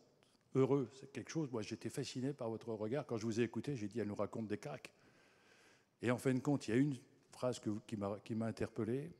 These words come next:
quand un Danois, on lui dit « est-ce que tu fais confiance à l'autre ?» Soixante-quinze pour cent des Danois disent oui. Quand on pose la question à un Français, vingt-cinq pour cent des Français disent oui. Donc n'oublions jamais que derrière tout cela, et moi j'aime,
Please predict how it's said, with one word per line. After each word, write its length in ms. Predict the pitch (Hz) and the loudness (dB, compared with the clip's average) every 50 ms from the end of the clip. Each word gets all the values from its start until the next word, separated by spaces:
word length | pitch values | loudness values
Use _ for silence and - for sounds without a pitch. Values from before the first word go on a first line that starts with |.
| - - - - | -20 -20 -14 -6
quand 200 | - 110 - - | -4 -2 0 0
un 80 | 117 | 2
Danois, 340 | 117 123 123 123 127 127 127 | 2 4 4 4 4 4 2
on 60 | 120 | 2
lui 140 | 113 110 110 | 2 0 2
dit « 100 | 113 127 127 | 2 2 0
est-ce 100 | - - | 0 0
que 80 | 117 | -4
tu 120 | - - 120 | -4 -4 -4
fais 180 | - - 147 | -4 -2 -2
confiance 440 | - 151 127 113 - 135 120 - - | 0 0 -2 -2 -2 -4 -4 -4 -2
à 40 | 131 | -2
l'autre ?» 360 | 123 120 117 113 - - - - _ _ _ _ _ - - - - _ _ _ _ _ _ | -2 -2 -2 -4 -8 -14 -20 -20 _ _ _ _ _ -20 -20 -20 -20 _ _ _ _ _ _
Soixante-quinze 560 | - - - 104 - - 120 113 - 120 104 - | -10 -6 -4 -4 -2 -2 -2 0 0 -2 -2 -2
pour 140 | - 117 | -4 -4
cent 140 | - - 120 | -2 -2 0
des 120 | 117 110 101 | 0 2 2
Danois 280 | 104 104 107 110 104 | 2 2 0 0 -2
disent 220 | 101 107 95 101 110 | -2 -2 -2 -2 -2
oui. 200 | 113 139 170 190 - _ _ _ _ _ _ _ _ - - - | -2 -2 -4 -6 -12 _ _ _ _ _ _ _ _ -20 -12 -10
Quand 180 | 104 95 - | -10 -6 -4
on 40 | 107 | -4
pose 220 | - - 139 113 | 0 2 2 2
la 80 | 117 113 | 2 2
question 320 | - 117 107 - - 110 | 0 0 -2 -2 -2 -2
à 20 | 104 | -2
un 40 | 101 | -2
Français, 500 | - - 104 98 - 120 123 139 156 - - - _ _ _ - - - | -2 -4 -6 -4 -4 -4 -4 -4 -6 -8 -16 -20 _ _ _ -20 -20 -10
vingt-cinq 320 | - 110 117 107 - - 113 | -4 -4 -2 0 0 -2 -2
pour 160 | 101 117 104 | 0 -2 -4
cent 140 | - 117 113 | -2 -2 -2
des 80 | 107 | -2
Français 300 | 98 - 110 98 - 120 107 | -4 -4 -6 -6 -4 -6 -6
disent 220 | 104 98 90 101 | -4 -6 -6 -6
oui. 160 | 98 95 95 - - _ _ _ _ _ _ _ _ - _ _ _ _ _ - | -8 -8 -10 -12 -16 _ _ _ _ _ _ _ _ -20 _ _ _ _ _ -4
Donc 200 | 127 117 - - | -2 -2 0 0
n'oublions 380 | 156 170 147 139 139 170 165 | 0 0 0 0 0 2 2
jamais 300 | 143 113 143 147 147 151 | 4 4 4 4 4 2
que 140 | 139 - 127 | 2 2 2
derrière 380 | 120 135 143 147 151 165 151 - | 4 4 4 4 0 -2 -4 -6
tout 120 | - 143 | -8 -10
cela, 300 | 131 - - 151 139 135 - | -8 -6 -4 -4 -4 -2 -2
et 80 | 113 113 | 0 2
moi 120 | 123 139 | 2 2
j'aime, 340 | 123 123 123 127 131 143 | 2 4 4 4 4 2